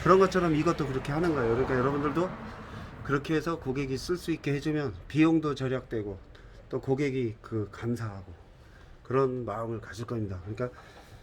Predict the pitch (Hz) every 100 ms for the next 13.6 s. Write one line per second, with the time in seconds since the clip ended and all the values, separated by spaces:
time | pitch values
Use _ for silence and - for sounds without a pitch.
0 | - - 107 101 120 143 139 - 156 151
1 | 127 120 131 113 113 101 - - - 113
2 | 131 151 - - - - - - - 127
3 | 147 151 147 143 135 139 135 123 - -
4 | 113 110 98 113 127 123 107 110 127 147
5 | 143 139 135 117 104 - 110 120 143 143
6 | 131 - 127 131 135 160 - - - -
7 | - - - - - 107 107 104 104 -
8 | - - - - - 139 139 127 98 -
9 | - - - - - - - 131 135 151
10 | 160 147 - - - - - - - -
11 | - - 110 120 135 131 127 113 - -
12 | - - - 120 120 143 151 - - -
13 | - - - 107 104 98